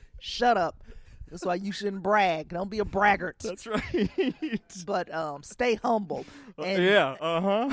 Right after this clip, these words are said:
Speaker 2: and then, <laughs> and then my other, this is a, I can't, I've been looking for this picture for years,
Speaker 1: Mm-hmm.
Speaker 2: but there was a Polaroid picture taken of me at a drugstore when I was about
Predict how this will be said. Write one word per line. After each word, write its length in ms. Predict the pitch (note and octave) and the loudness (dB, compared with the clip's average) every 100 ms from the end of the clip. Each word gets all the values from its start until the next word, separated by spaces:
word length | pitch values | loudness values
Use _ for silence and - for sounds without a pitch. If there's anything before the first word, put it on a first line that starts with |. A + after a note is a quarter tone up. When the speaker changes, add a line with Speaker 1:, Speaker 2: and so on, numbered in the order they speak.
| - | -2
Speaker 2:
and 180 | F#3+ F#3 | 0 0
then, 500 | F#3+ F#3+ F#3+ G#3+ G3+ G3+ - - G#4+ - | 0 -2 0 0 0 -6 -10 -16 -10 -10
<laughs> 500 | - - - B3+ C#4+ | -10 -16 -16 -4 -4
and 120 | B3+ | 2
then 200 | A#3+ A#3+ | 2 4
my 160 | G#3 F#3+ | -2 -2
other, 400 | G#3 A#3+ A3 G#3+ - _ F#3 | -4 -4 -4 -6 -10 _ -6
this 180 | G#3+ A#3 | -6 -4
is 120 | A#3+ | -6
a, 120 | G#3+ G#3 G#3 | -6 -8 -8
I 100 | F3 | -6
can't, 380 | G#3+ - D#4+ E4+ - - | -6 -8 -8 -8 -10 -6
I've 140 | G#3+ | -6
been 140 | A3 A3 | -4 -6
looking 280 | A3+ C#4 B3 | -6 -6 -8
for 100 | A#3+ | -8
this 180 | A#3 | -10
picture 420 | - B3+ B3 G#3+ G3+ | -12 -12 -10 -10 -10
for 240 | - G3+ | -8 -8
years, 720 | G3 D#3+ G#3 G3+ E3 D#3 C#3 | -8 -6 -4 -2 -2 -2 -4
Speaker 1:
Mm-hmm. 160 | C#3+ F3 A3 | -6 -10 -10
Speaker 2:
but 100 | F3 | -4
there 80 | G3 | -2
was 120 | F#3+ | -2
a 80 | F3+ | -6
Polaroid 760 | - - C#4 E4+ C#4+ A#3 A3 | -6 0 2 2 2 2 2
picture 360 | - G3 E3+ G3 | 0 -2 -2 -6
taken 400 | - G#3 G#3+ A3 | -6 -6 -4 -6
of 100 | G3+ | -6
me 200 | G3+ F3 | -6 -6
at 120 | D#3 | -4
a 60 | F3+ | -6
drugstore 920 | F3 E3+ G3 G3 D3+ - E3 D3 D3 D3 _ _ _ _ | -6 -4 -2 -2 -6 -8 -6 -4 -4 -8 _ _ _ _
when 240 | E3+ F3 | -12 -8
I 120 | E3 E3+ | -4 -4
was 120 | E3+ | -6
about 280 | G#3 F3+ | -4 -4